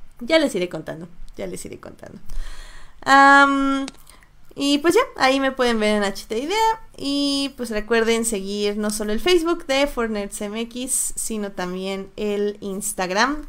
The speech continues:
que ahí estoy poniendo historias y así, entonces, yay, Instagram.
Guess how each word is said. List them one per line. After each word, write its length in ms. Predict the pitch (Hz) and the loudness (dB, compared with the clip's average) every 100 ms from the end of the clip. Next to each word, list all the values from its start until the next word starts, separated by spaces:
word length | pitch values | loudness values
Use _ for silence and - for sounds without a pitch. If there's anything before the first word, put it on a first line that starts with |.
| - | -8
que 100 | 190 | -4
ahí 300 | 185 190 185 | -4 -4 -8
estoy 300 | - 185 180 | -8 -8 -8
poniendo 420 | - 180 175 175 | -10 -10 -6 -6
historias 580 | 170 285 302 320 285 - | -4 -4 -4 -4 -6 -6
y 40 | |
así, 180 | - - - - | -12 -18 -20 -20
entonces, 380 | - - - 214 | -20 -18 -18 -16
yay, 460 | 349 381 349 330 269 - | -12 -10 -10 -14 -16 -12
Instagram. 300 | 240 226 196 | -10 -8 -8